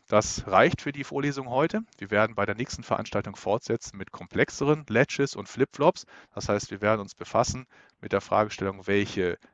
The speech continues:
Nachteile haben denn diese einfachen Varianten bei der Zustandsspeicherung?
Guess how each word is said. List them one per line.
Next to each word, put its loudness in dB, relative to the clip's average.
Nachteile 4
haben 6
denn -6
diese 0
einfachen -2
Varianten -6
bei -2
der -6
Zustandsspeicherung? -4